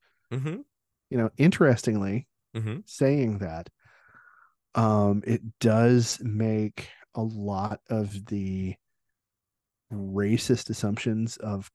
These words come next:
Speaker 2: colonizers in regard to people from the global South make a lot more sense?
Speaker 1: Yes, it does. These things are
Speaker 2: Like,
Speaker 1: not, they're
Speaker 2: huh.
Speaker 1: not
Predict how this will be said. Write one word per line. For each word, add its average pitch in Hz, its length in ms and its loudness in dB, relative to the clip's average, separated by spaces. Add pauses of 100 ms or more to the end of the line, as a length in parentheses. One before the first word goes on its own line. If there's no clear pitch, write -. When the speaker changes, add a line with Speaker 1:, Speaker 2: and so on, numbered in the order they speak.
Speaker 2:
colonizers 113 1080 0
in 110 180 -2
regard 104 640 -4
to 113 280 -4
people 113 340 -4
from 113 200 -2
the 110 80 0
global 117 360 0
South 131 360 -4 (100)
make 107 240 -4
a 113 40 -8
lot 123 180 -4
more 180 180 0
sense? - 560 -10
Speaker 1:
Yes, 92 340 -10
it 92 240 -10
does. - 600 -12 (1800)
These 90 180 -8
things 98 200 -4
are 104 200 0
Speaker 2:
Like, 101 80 0
Speaker 1:
not, 92 360 2 (280)
they're 85 180 -4
Speaker 2:
huh. 247 60 2
Speaker 1:
not 277 460 4